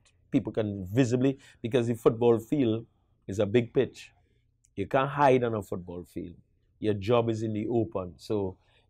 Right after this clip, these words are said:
if I could get that and hear people start to talk about that and get back that passion, then I would have done the job.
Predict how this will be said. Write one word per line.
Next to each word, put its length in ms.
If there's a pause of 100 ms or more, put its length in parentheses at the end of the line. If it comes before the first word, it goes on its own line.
if 140
I 120
could 240
get 260
that 300
and 120
hear 220
people 300
start 220
to 140
talk 220
about 260
that 240 (440)
and 160
get 140
back 180
that 240
passion, 500
then 420
I 100
would 120
have 160
done 180
the 60
job. 240